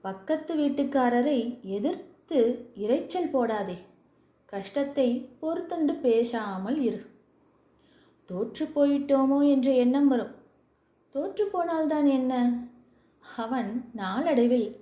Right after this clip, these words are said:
அடங்கி போய்விடுவான். இவன் கையாலாகாதவன் என்று விட்டுவிடுவான்.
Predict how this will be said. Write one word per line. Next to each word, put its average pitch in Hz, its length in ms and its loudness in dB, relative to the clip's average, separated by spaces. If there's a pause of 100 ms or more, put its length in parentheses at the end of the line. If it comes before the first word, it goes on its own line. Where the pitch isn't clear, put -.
அடங்கி 285 480 -2
போய்விடுவான். 247 720 -4 (760)
இவன் 294 500 0
கையாலாகாதவன் 269 1160 0 (180)
என்று 269 420 0
விட்டுவிடுவான். 220 680 -4